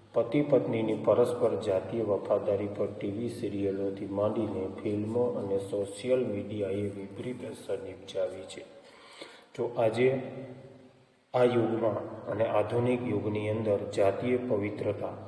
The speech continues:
કે લગ્નેતર સંબંધ અંગેની ધોરણોમાં ઘણી બધી ઢીલાસ જોવા મળે છે. પતિ પત્નીની વફાદારી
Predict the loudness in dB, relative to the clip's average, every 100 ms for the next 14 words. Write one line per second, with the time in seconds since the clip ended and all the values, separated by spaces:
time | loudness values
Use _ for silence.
0 | -16 -4 0 2 2 -2 0 0 0 -4
1 | -2 -2 -2 -2 -2 -2 -2 -6 -2 0
2 | 0 0 0 -2 -2 -4 -4 -4 -6 -6
3 | -8 -10 -4 -2 -2 -6 -10 -8 -8 -8
4 | -8 -8 -10 -14 -20 -20 -20 -20 _ -8
5 | -8 -6 -2 -2 -2 -4 -2 -2 -4 -6
6 | 0 0 2 0